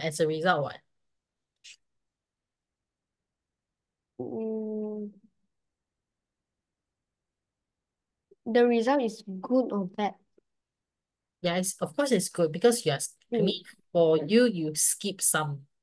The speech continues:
Speaker 1: tuition, ma, correct?
Speaker 2: Mm.
Speaker 1: Oh, sorry, you skip some tuition on English subjects, right?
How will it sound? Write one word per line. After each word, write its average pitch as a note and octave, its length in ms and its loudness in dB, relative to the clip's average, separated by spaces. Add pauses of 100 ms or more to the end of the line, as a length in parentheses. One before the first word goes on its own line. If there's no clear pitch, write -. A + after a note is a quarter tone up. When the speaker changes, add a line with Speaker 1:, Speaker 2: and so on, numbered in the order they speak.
(140)
Speaker 1:
tuition, D#3+ 460 0
ma, D3+ 200 -6 (140)
correct? - 600 -8 (140)
Speaker 2:
Mm. G3 240 -6 (2250)
Speaker 1:
Oh, A#3+ 260 10
sorry, A3 300 6
you F#3 160 0
skip F4+ 340 0
some F3 440 0
tuition A3+ 540 2
on D#3+ 460 -4 (3500)
English G3+ 420 6
subjects, D3 560 0
right? D3+ 160 -6